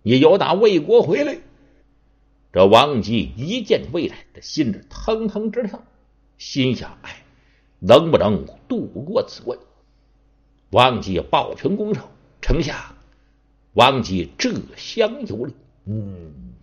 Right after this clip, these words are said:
哇，王吉啊，你这一次到魏国办这国交，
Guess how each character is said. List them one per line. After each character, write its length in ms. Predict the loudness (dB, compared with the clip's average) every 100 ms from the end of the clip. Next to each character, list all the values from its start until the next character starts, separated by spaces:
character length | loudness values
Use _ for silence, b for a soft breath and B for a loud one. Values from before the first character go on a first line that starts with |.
| b b b b -2
哇， 600 | -2 -2 -10 -10 -20 -20 _ _ _ _ _ _ _ _ _ _ _ _ _
王 240 | 2 2 4
吉 120 | 6
啊， 800 | 6 4 0 -8 -16 -20 -20 _
你 180 | 4 6
这 220 | 8 6
一 120 | 6 4
次 220 | 0 0
到 160 | 4
魏 240 | 4 2 0
国 400 | 2 2 0 -4 _ _ _ _ _ -20 -20 -20 _ -20 0
办 260 | 0 0 -10
这 120 | -12
国 240 | 0 0
交， 320 | 0 -4 -4